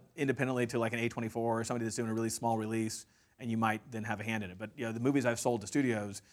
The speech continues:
even Hard Candy, you know, once they paid, you know, nearly four million dollars for it, they're like, "You run along and we'll make all the decisions," uh, for better and worse. Um, but I think as a, as a developer,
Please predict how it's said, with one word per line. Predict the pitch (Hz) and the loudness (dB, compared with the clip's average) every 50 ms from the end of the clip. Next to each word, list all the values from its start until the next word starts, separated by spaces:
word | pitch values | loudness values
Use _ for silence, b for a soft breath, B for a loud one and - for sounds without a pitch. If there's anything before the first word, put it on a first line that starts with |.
| b b b b b | b b b b b
even | b 127 120 | b 0 0
Hard | 110 113 113 110 | 2 0 0 0
Candy, | - 127 127 123 117 113 101 101 98 - b b b b b | 0 0 0 2 0 0 -2 -4 -8 -12 b b b b b
you | b 113 | b -2
know, | 107 | 0
once | 107 117 117 113 | 2 0 0 0
they | - 113 113 | -2 -2 -2
paid, | 113 120 110 110 107 113 113 117 | 0 0 0 0 -2 -4 -6 -4
you | 117 | -4
know, | 110 101 98 101 - - | -4 -4 -6 -10 -8 -6
nearly | 117 110 107 | -4 -4 -4
four | 104 - 127 117 | -2 -2 -2 -2
million | 117 113 107 | -2 0 2
dollars | 107 117 120 123 117 117 | 4 6 6 6 4 2
for | - 110 | 0 -2
it, | 110 | 0
they're | 113 - | 2 2
like, | - - 110 107 104 92 117 | 2 2 0 0 -4 -8 -4
"You | 113 120 123 | 0 2 4
run | 123 120 117 | 4 4 4
along | 113 113 113 110 107 | 4 2 2 2 0
and | 110 110 | 0 -2
we'll | 110 | -2
make | 107 107 101 | -2 -2 -2
all | 110 | -4
the | 101 104 | -4 -6
decisions," | 95 - - 120 117 160 185 202 - - b b b b b b b b b | -4 -4 -2 -2 -2 -2 -4 -8 -10 -12 b b b b b b b b b
uh, | - 107 101 | -4 -4 -4
for | - 120 | -2 -2
better | 104 113 110 113 | 0 0 2 2
and | 110 110 | 2 2
worse. | 110 131 143 - - - b b b b b b b b b b _ _ - | 0 0 0 -2 -8 -12 b b b b b b b b b b _ _ -6
Um, | - 110 123 120 120 117 113 110 107 110 - - _ _ _ _ _ _ | 0 2 4 4 4 4 2 2 -2 -4 -6 -10 _ _ _ _ _ _
but | - 165 156 | 2 4 4
I | |
think | 156 196 180 | 4 4 4
as | 175 160 143 | 4 4 6
a, | 151 143 143 139 110 | 6 4 4 2 -2
as | - 151 135 | -2 2 2
a | 135 135 | 2 2
developer, | 123 127 156 170 190 - 151 127 123 120 120 | 4 4 2 2 2 2 2 2 2 2 0